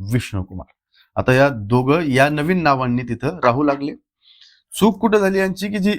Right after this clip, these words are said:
प्रवीण कुमार अर्थात राजेशची जी नवीन होणारी शिक्षिका बायको होती, तिनं आपल्या सोशल मीडियावर, Facebookला फोटो टाकला, जो फोटो यांच्या एआय टेक्नॉलॉजीच्या साहाय्यानं पोलिसांनी जो फोटो बनवला होता, त्याच्याशी नाइंटी पर्सेंट मॅच झाला. इतक्या दिवसात सीबीआयला सोडवतो आणि आली,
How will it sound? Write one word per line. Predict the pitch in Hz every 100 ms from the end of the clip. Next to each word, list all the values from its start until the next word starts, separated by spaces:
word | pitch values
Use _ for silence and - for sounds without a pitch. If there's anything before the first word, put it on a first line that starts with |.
| - _
प्रवीण | 151 160 196
कुमार | 180 151 131
अर्थात | 131 151
राजेशची | 131 131 147 143 151
जी | 165
नवीन | 151 139 143 147
होणारी | 131 135 143
शिक्षिका | 127 - 147 147
बायको | 123 117 123
होती, | 110 101
तिनं | - 120 151
आपल्या | 135 - 135
सोशल | 123 107 123
मीडियावर, | 110 107 123 -
Facebookला | 110 - 107 127 - _
फोटो | 147 202
टाकला, | - 120 117
जो | 110 110 -
फोटो | - 151 185 _ - _ -
यांच्या | 117 123 120 139 -
एआय | 139 151 -
टेक्नॉलॉजीच्या | 143 139 131 123 117 123 120 120
साहाय्यानं | 117 110 110 113
पोलिसांनी | - 110 110 110 110
जो | 113 107
फोटो | 117 180
बनवला | 147 127 113
होता, | 120
त्याच्याशी | 117 98 104 113 190 -
नाइंटी | 113 107 113 151
पर्सेंट | 127 120 120 113
मॅच | 110 98
झाला. | 110 110 160 _ _ _ _ _
इतक्या | 123 123 139
दिवसात | 123 120 117
सीबीआयला | 107 117 117 131 147 143
सोडवतो | 135 131 131
आणि | 135
आली, | 135 135 131